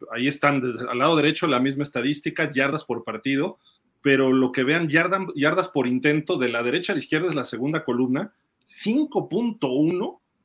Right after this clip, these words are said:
en su primer año de novato, que fue además campeón corredor en mil seiscientas treinta y un yardas,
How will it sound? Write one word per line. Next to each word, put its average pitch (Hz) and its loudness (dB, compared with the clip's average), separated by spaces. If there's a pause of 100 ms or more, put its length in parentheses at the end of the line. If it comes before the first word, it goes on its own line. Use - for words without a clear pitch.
en 123 -4
su 123 -6
primer 143 2
año 160 2
de 139 2
novato, 123 -2
que 113 -8
fue 143 0
además 143 0
campeón 131 -2
corredor 123 -2
en 123 -4
mil 127 -2
seiscientas 127 -4
treinta 107 -8
y 113 -6
un 123 -4
yardas, 120 -6